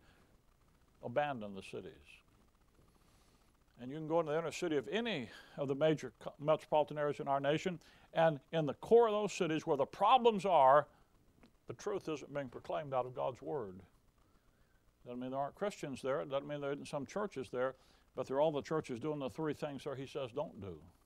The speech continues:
People that have problems will solve their problems, or at least try to. And if the truth isn't there,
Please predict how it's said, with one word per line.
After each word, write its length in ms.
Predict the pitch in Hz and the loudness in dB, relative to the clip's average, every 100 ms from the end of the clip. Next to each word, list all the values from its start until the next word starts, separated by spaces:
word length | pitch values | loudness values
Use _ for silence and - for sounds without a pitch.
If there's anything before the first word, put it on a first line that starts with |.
| _ _ _ _ _ _ _ _ _ _ _ _ _ _ _ _ _ _ _ | _ _ _ _ _ _ _ _ _ _ _ _ _ _ _ _ _ _ _
People 320 | 190 226 190 151 | -2 0 -2 -2
that 140 | 151 | -2
have 220 | 151 147 | -2 -4
problems 420 | - 185 175 143 | -2 -2 -2 -8
will 120 | 127 135 | -12 -12
solve 380 | - 160 147 | -8 -6 -6
their 120 | 120 117 | -8 -10
problems, 480 | - 175 - 82 - - - _ _ | -10 -10 -12 -18 -20 -20 -20 _ _
or 200 | 117 110 - - | -10 -10 -10 -14
at 100 | 113 | -10
least 200 | 120 - | -10 -10
try 220 | 143 156 - | -8 -10 -10
to. 120 | 98 101 - _ _ _ _ _ _ _ - | -16 -16 -20 _ _ _ _ _ _ _ -6
And 120 | 147 | -4
if 120 | 143 | -4
the 80 | 127 | -10
truth 420 | - 202 247 - | -8 -6 -6 -6
isn't 400 | 196 185 - 135 | -6 -6 -10 -10
there, 420 | 170 214 120 110 | -6 -6 -6 -10